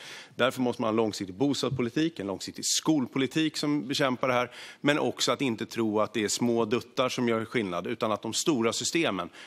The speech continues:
måste göra mer skillnad i de fattigaste bostadsområdena. Vi har tagit fram en långsiktig strategi. Vi har dessutom inrättat en ny myndighet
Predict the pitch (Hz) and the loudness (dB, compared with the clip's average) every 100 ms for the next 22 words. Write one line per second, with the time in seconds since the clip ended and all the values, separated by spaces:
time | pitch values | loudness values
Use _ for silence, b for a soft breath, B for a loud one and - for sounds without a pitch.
0 | B 123 123 110 - - 104 104 117 95 | B 2 2 2 -2 0 0 2 2 2
1 | 98 101 92 92 - 107 87 85 98 95 | 2 0 0 -4 -2 -4 -2 -6 -6 -4
2 | 113 98 98 - 104 113 101 107 156 123 | -2 -2 -4 -8 -6 -6 -6 -2 0 0
3 | 82 - B B B 120 117 127 120 123 | -4 -8 B B B -2 0 0 2 2
4 | 123 123 104 113 113 135 123 - 185 208 | 2 0 -2 -6 -4 -2 -2 2 2 0
5 | - 120 123 120 120 117 120 107 101 110 | 0 2 2 0 -2 0 2 2 0 -2
6 | 113 107 110 147 151 110 107 165 113 - | 0 2 4 4 4 2 2 2 0 -6